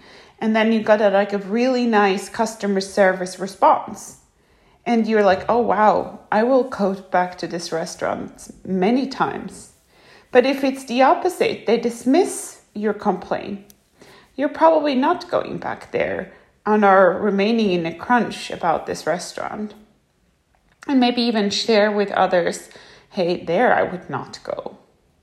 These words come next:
So it's really, really important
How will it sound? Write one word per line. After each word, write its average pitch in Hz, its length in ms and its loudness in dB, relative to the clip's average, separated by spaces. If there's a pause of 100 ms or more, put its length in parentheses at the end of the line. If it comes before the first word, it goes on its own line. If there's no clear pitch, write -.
(1600)
So 214 640 4
it's 240 280 -4
really, 302 720 0
really 233 400 -4
important 214 920 -4